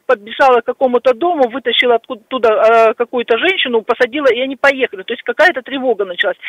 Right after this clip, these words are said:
И потом, потом уже стало, э, я услышала, как сзади из воинского городка, э, кричит, э,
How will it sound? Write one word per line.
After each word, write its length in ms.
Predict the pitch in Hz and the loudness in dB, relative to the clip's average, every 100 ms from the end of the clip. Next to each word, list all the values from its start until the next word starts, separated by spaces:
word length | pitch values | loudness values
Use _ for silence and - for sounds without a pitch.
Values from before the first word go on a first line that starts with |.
| - - - | -10 -8 -2
И 140 | 247 | 0
потом, 400 | 285 269 381 415 | 0 0 2 0
потом 420 | 311 285 277 262 226 | 2 0 2 0 0
уже 280 | 226 220 202 | 0 0 2
стало, 880 | 294 311 294 247 233 226 226 226 220 | 2 4 4 4 4 4 4 6 4
э, 40 | 220 | 4
я 120 | 294 | 2
услышала, 560 | 311 - 285 320 247 226 | 2 -2 -2 2 2 2
как 240 | 254 262 - - - _ | 0 -2 -4 -16 -18 _
сзади 640 | 135 226 214 285 339 247 | -2 -2 2 4 4 0
из 120 | 220 | -6
воинского 460 | 226 269 226 226 220 | 0 0 0 -2 0
городка, 760 | 233 240 - 285 302 294 233 220 | 2 2 2 2 4 6 4 2
э, 20 | |
кричит, 400 | 240 226 - 277 - | -2 -4 -2 -2 0
э, 240 | 240 220 | 2 4